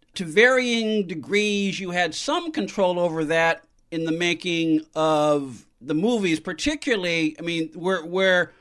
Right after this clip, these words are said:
where at most showed, where it most, you know, blossomed and you were able to tap Chekhov's potential with Star Trek four.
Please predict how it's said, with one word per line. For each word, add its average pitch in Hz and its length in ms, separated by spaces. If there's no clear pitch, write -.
where 170 180
at 170 160
most 247 520
showed, 127 500
where 151 200
it 151 80
most, 214 520
you 170 140
know, 151 160
blossomed 151 840
and 139 360
you 143 80
were 147 100
able 143 220
to 123 80
tap 143 300
Chekhov's 135 420
potential 147 640
with - 100
Star 143 220
Trek - 280
four. - 280